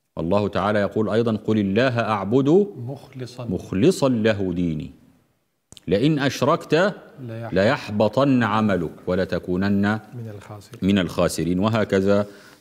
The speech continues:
Speaker 1: هناك أدلة. إذن هذه القاعدة لها أدلة، ولا يوجد شيء كما قلنا ي-، يقبله العقل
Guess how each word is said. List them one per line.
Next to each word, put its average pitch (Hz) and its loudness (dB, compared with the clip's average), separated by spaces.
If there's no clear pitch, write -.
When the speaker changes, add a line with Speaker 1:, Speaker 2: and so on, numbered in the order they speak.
Speaker 1:
هناك 95 2
أدلة. 90 2
إذن 143 0
هذه 107 0
القاعدة 101 0
لها 110 0
أدلة، 139 2
ولا 95 2
يوجد 117 2
شيء 120 0
كما 104 2
قلنا 113 2
ي-، 87 -2
يقبله 98 0
العقل 131 -2